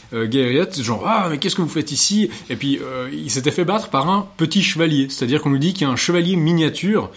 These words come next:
mais pas un nain. C'est-à-dire qu'il a un corps qui est complètement proportionné à celui, euh, d'un homme de taille adulte habituel, mais miniature,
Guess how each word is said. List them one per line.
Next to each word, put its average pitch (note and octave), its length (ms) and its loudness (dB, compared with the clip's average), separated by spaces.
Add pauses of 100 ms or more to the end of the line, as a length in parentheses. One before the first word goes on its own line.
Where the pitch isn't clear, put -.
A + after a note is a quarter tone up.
(240)
mais B2+ 80 2
pas C#3+ 140 0
un F#3 140 2
nain. C#3+ 220 2
C'est-à-dire C#3+ 280 -2
qu'il D3 100 0
a C#3 60 4
un C3 80 2
corps F#3+ 240 0
qui - 80 -8
est - 80 -12
complètement E3+ 520 0 (380)
proportionné D#3+ 840 2 (240)
à A#2 100 -4
celui, D3 440 0 (280)
euh, A#2 100 -2
d'un A#2 160 0
homme C#3 120 2
de B2+ 80 2
taille B2+ 280 0 (100)
adulte C3 320 0
habituel, C3+ 440 0
mais B2+ 100 2
miniature, E3 600 2